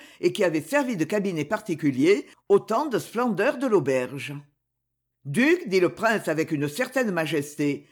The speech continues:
je vous pardonne d'avoir hier douté de moi. Mes hésitations étaient toutes naturelles. Songez que je suis Bourbon comme le roi régnant. Nous sommes cousins, nous sommes de même souche.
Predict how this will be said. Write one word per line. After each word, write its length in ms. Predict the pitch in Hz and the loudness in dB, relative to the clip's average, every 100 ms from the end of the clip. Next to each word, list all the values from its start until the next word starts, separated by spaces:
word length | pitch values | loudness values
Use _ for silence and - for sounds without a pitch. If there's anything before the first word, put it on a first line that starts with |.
| _ _ | _ _
je 140 | 196 | 0
vous 140 | 180 160 | 2 0
pardonne 640 | 254 226 151 175 269 330 | -2 -2 2 2 2 -2
d'avoir 480 | 160 165 143 196 262 113 | 0 0 4 2 0 -2
hier 240 | 147 226 294 | 0 0 -2
douté 400 | 202 165 247 302 | -6 -6 -2 -2
de 100 | 240 | 0
moi. 440 | 160 135 127 120 120 _ _ _ _ _ - | 0 0 -2 -4 -12 _ _ _ _ _ 2
Mes 200 | 180 170 | 2 4
hésitations 720 | 262 277 208 160 - 170 285 | 0 0 0 -2 -2 -6 -2
étaient 280 | 269 151 143 | -2 -2 -4
toutes 240 | 294 330 330 | -2 -4 -2
naturelles. 840 | 262 - 165 135 131 127 147 - _ _ _ | -4 -2 -2 0 0 -2 -6 -12 _ _ _
Songez 560 | - 254 180 139 254 | 0 0 2 0 0
que 140 | 320 269 | -2 -6
je 100 | 175 | -4
suis 180 | 151 139 | -4 -2
Bourbon 640 | 160 214 117 156 220 - - _ | 0 -2 0 0 0 -6 -16 _
comme 240 | - 330 240 | -2 0 0
le 80 | |
roi 220 | 175 208 277 | 0 2 2
régnant. 680 | 202 147 135 123 135 147 _ _ - | 2 0 -2 -4 -8 -14 _ _ -6
Nous 120 | 214 | -4
sommes 400 | - 240 311 262 | -2 0 0 -2
cousins, 520 | 214 214 143 143 135 - _ - | -2 -2 0 -2 -4 -8 _ -4
nous 100 | 196 | -4
sommes 400 | - 190 294 320 | 0 2 2 0
de 120 | 165 | -4
même 280 | 135 277 247 | -2 0 0
souche. 560 | - 143 131 127 - | -2 -4 -4 -6 -10